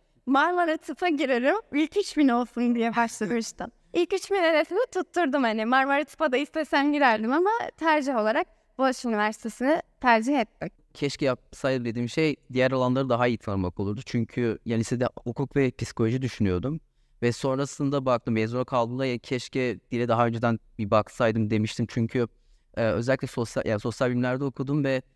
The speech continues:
Speaker 2: e, yani alan olarak eşit ağırlıklı ve o-, oradan gidiyordunuz. Yani çok fazla farklı bir şey düşünme imkanınız olmuyordu. O yüzden, e, keşke dile bir bakıp, e, biraz daha bireysel bir karar alsaydım da diyorum arada. Yani dilim her zaman iyiydi ve dile biraz daha, e,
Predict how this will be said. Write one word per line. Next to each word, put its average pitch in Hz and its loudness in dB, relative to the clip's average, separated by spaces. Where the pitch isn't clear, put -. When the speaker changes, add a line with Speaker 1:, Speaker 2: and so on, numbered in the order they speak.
Speaker 2:
e, 117 0
yani 110 0
alan 143 2
olarak 139 0
eşit - -6
ağırlıklı 117 0
ve 156 -2
o-, 131 -2
oradan 117 2
gidiyordunuz. 95 -2
Yani 104 0
çok 120 -2
fazla 117 2
farklı 110 0
bir - -16
şey 120 0
düşünme 113 -2
imkanınız 113 0
olmuyordu. 117 0
O 143 2
yüzden, 127 -2
e, 107 0
keşke 127 -4
dile 123 -2
bir 117 -4
bakıp, 120 -2
e, 110 0
biraz 127 4
daha 120 4
bireysel 120 2
bir 123 -4
karar 113 2
alsaydım 117 0
da 123 -2
diyorum 107 2
arada. 87 -2
Yani 123 2
dilim 135 0
her 143 2
zaman 127 -2
iyiydi 113 -2
ve 143 0
dile 123 0
biraz 117 2
daha, 117 2
e, 117 -2